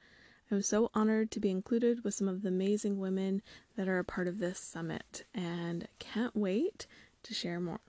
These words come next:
We all know that being a parent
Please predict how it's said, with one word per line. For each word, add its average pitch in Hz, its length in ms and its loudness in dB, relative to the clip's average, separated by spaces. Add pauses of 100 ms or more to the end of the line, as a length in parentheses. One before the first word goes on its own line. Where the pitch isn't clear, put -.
(1160)
We 240 160 6
all 294 180 6
know 170 400 6
that - 240 2
being 220 180 8
a 214 60 6
parent 214 600 4